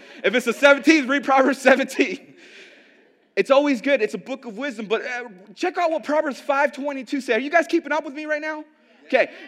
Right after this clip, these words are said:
check, check, check what Proverbs five twenty-two says. It's been six weeks I haven't seen you guys. I've been stewing on this, okay? "A wicked man's iniquities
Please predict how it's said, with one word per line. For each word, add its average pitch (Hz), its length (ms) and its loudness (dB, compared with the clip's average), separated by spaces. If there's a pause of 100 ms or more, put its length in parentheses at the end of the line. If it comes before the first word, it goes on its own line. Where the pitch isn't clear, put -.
(100)
check, 285 260 -4
check, 320 320 6
check 330 240 2
what 311 140 -4
Proverbs 294 420 -2
five 269 320 -4
twenty-two 254 480 -10
says. 156 380 -8
It's 185 80 -16
been 226 120 -14
six - 240 -20
weeks 233 160 -18
I 214 40 -6
haven't 185 140 -8
seen 185 180 -18
you 147 80 -14
guys. 104 320 -14
I've - 240 -20
been 143 100 -16
stewing 180 380 -8
on 131 100 -10
this, 113 180 -14
okay? 175 340 -4 (600)
"A 208 100 4
wicked 339 380 -4
man's 285 540 2
iniquities 240 840 -6